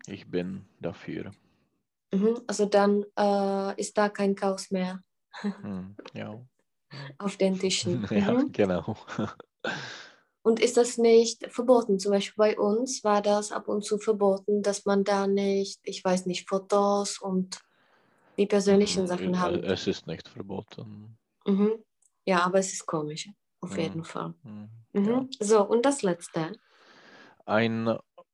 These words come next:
Speaker 1: äh, ja, to už jsme říkali, diskret wie ein
Speaker 2: Mhm.
Speaker 1: Dane. Däne.
Speaker 2: Mhm, Däne.
Speaker 1: Däne.
Speaker 2: Mhm. Bist du diskret oder was bedeutet das für dich, wenn jemand
Speaker 1: Mm.
Speaker 2: diskret ist?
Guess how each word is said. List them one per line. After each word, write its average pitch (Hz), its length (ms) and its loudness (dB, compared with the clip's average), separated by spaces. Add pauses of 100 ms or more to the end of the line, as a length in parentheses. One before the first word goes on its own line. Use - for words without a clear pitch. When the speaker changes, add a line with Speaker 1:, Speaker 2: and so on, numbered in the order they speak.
(100)
Speaker 1:
äh, 110 300 0
ja, 98 120 2
to - 140 -12
už 113 140 -10
jsme 120 140 -14
říkali, 117 320 -10
diskret 110 680 0 (180)
wie 107 280 -12
ein 104 360 -4
Speaker 2:
Mhm. 214 120 -2
Speaker 1:
Dane. 92 560 -2 (680)
Däne. 98 380 -4
Speaker 2:
Mhm, 208 80 4 (120)
Däne. 180 540 0 (220)
Speaker 1:
Däne. - 420 -16 (1120)
Speaker 2:
Mhm. 208 220 2 (240)
Bist 247 200 4
du 254 80 6
diskret 254 500 2
oder 208 160 0
was 214 140 0
bedeutet 226 380 4
das 190 180 -4
für 175 100 -6
dich, 175 220 -4
wenn 180 120 2
jemand 180 200 2
Speaker 1:
Mm. 180 40 0
Speaker 2:
diskret 175 520 -2
ist? - 340 -16